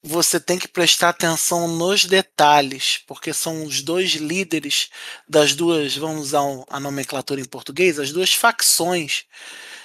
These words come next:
é, talvez naquele tempo, das três mais importantes da, da N J P W, talvez até hoje seja, é, estavam se enfrentando, o líder da Bullet Club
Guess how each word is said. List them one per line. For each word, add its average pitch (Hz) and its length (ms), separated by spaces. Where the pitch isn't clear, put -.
é, 135 720
talvez 156 460
naquele 156 360
tempo, 151 560
das 147 240
três 160 300
mais 156 280
importantes 147 1000
da, 143 460
da 147 240
N 147 160
J 135 260
P 127 180
W, 151 460
talvez 131 280
até 139 240
hoje 147 280
seja, 196 500
é, 135 920
estavam 156 400
se - 120
enfrentando, 165 720
o 120 40
líder 139 280
da 143 140
Bullet 143 320
Club 147 360